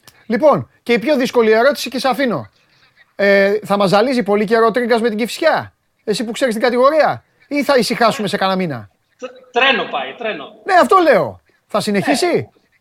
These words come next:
Speaker 2: Ε, θα συνεχίσει.
Speaker 1: Ω, πω, χαμός θα γίνει. Εντάξει, νορθίστας. Θα λέμε ζήτω Κηφισιά και αυτά. Τέλεια.
Speaker 2: Ε, έχει φτιάξει ομάδα που θα διεκδικήσει μέχρι τέλους την άδεια φέτος.
Speaker 1: Μπράβο, καλά κάνουνε. Ε, ε, δικαίωμά
Speaker 2: Και δεν
Speaker 1: τους.
Speaker 2: πάνε, και δεν πάνε καλά σε αυτή την αρχή κάποιες άλλες ομάδες που περιμέναμε να είναι
Speaker 1: Α.
Speaker 2: καλύτερες.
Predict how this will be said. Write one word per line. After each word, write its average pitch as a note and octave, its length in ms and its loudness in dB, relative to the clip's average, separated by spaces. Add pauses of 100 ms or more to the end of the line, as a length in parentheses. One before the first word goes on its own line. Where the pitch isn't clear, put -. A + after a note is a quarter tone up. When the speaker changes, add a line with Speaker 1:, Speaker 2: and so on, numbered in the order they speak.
(340)
Speaker 2:
Ε, - 80 -20
θα A3 100 -12
συνεχίσει. B3 600 -10
Speaker 1:
Ω, F#4 360 2
πω, D4+ 180 0
χαμός C#4+ 280 0
θα A#3+ 100 2
γίνει. D#3 240 -2
Εντάξει, F3+ 360 -4
νορθίστας. F#3 540 -6
Θα A3 120 -2
λέμε F#3+ 180 -2
ζήτω G3 200 -4
Κηφισιά D3 320 -8
και A3 80 -10
αυτά. E3 240 -10 (260)
Τέλεια. - 260 -6 (240)
Speaker 2:
Ε, G3+ 80 -10
έχει F3 140 -12
φτιάξει G3+ 280 -6
ομάδα G#3+ 260 2
που G#3 280 -4
θα F#3+ 100 -6
διεκδικήσει F#3+ 380 -6
μέχρι G#3 160 -4
τέλους G3+ 200 -4
την G3+ 100 -6
άδεια C3+ 240 -2
φέτος. A#2+ 140 -18
Speaker 1:
Μπράβο, F3+ 260 0
καλά G#3 240 0
κάνουνε. C3+ 300 -6
Ε, A#3 440 0
ε, A#3 40 0
δικαίωμά A3 300 2
Speaker 2:
Και G#3 60 4
δεν A3+ 100 2
Speaker 1:
τους. A#3 80 4
Speaker 2:
πάνε, A#3+ 120 0 (760)
και G3+ 80 -16
δεν F#3+ 100 -10
πάνε A3 180 -4
καλά G#3 280 -4
σε G3+ 140 -14
αυτή A3 160 -16
την G#3+ 100 -12
αρχή G#3+ 240 -14
κάποιες A3 340 -8
άλλες G#3+ 160 -4
ομάδες G3 220 -8
που - 100 -20
περιμέναμε D#3+ 460 -6
να D#3 80 -6
είναι D#3+ 100 0
Speaker 1:
Α. A#3+ 60 4
Speaker 2:
καλύτερες. C3 560 -6